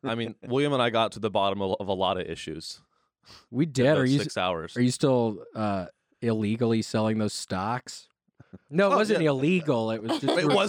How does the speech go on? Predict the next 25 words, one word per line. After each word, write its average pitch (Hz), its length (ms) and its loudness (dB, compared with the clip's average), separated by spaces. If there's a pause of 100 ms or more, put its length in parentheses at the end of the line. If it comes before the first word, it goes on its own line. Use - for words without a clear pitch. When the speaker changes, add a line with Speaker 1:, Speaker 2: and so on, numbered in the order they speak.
(120)
Speaker 2:
selling 226 60 4
Speaker 1:
illegal. 175 500 0 (1000)
Speaker 2:
Yeah, 170 180 0
it 147 60 0
wasn't 190 260 4
Speaker 1:
Oh. 170 80 4
Speaker 2:
illegal, 160 420 4
was 123 220 2
it? 147 80 2
It 139 60 2
was 127 160 -2
just 131 160 -4
you 123 80 0
were 117 40 0
doing 139 300 4
a 123 60 2
certain 110 440 -4
thing 123 280 -2
with 113 140 -4
the 98 100 -10
stocks. - 720 -4
Speaker 1:
Yeah, 123 340 2
yeah. 113 240 2
I'm 113 140 0
pretty, 160 380 -2